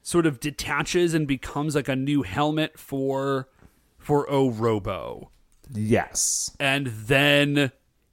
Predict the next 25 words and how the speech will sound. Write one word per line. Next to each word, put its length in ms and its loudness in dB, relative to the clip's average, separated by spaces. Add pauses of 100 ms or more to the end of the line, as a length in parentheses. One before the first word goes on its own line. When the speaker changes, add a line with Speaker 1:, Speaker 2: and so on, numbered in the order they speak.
(140)
Speaker 1:
his, 580 2
they 680 2
just 340 2
are 160 2
like 400 2
giant 540 0
energy 400 2
Gatling 560 -2
cannons 420 -4
mounted 380 0
on 140 2
Orobo's 520 4
shoulders. 460 0
It's 160 -8
amazing. 840 0
They 140 0
just, 220 -2 (360)
they 140 -2
just 300 -4
blast 360 -4
the 80 -6
bejesus 880 -8
out 120 -6
of 100 -12
Barmadillo. 760 -6